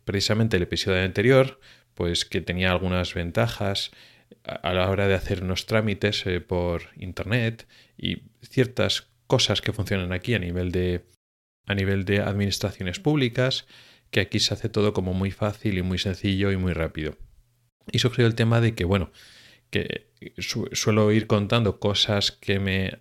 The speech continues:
asombran o me, o conozco agradables, que son mejores en Suecia, y surgió el tema que, claro, no todo en Suecia es perfecto, ni, no, no todo en Suecia es mejor que España. Y no solo las típicas cosas que todo el mundo sabe.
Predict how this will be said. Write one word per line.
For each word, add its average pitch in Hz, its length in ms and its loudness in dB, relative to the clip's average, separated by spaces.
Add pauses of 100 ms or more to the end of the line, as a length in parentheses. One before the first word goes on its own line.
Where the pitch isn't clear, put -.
(160)
asombran 92 540 0
o 85 100 -2
me, 82 360 -6 (460)
o - 180 -2
conozco 104 540 0 (720)
agradables, 101 580 4
que - 160 -2
son 87 320 0
mejores 90 500 2
en 92 120 -2
Suecia, 139 500 2 (500)
y 120 160 -2
surgió 101 360 0
el 92 40 0
tema 104 220 2
que, - 120 -8
claro, 104 360 2
no 92 360 -2
todo 98 500 2
en 101 160 0
Suecia 101 560 -2
es - 320 -4 (340)
perfecto, 117 480 -4
ni, 98 160 -4 (140)
no, 98 240 -2 (160)
no 104 180 0
todo 95 140 0
en 92 60 0
Suecia - 300 -2
es 117 120 -2
mejor 90 260 -6
que 95 100 -4
España. 90 460 -2 (460)
Y - 80 -2
no 101 140 2
solo 110 260 2
las 104 180 2
típicas 95 420 -2
cosas 113 300 0
que 107 140 0
todo 98 80 0
el 85 80 0
mundo 82 160 -2
sabe. 98 320 4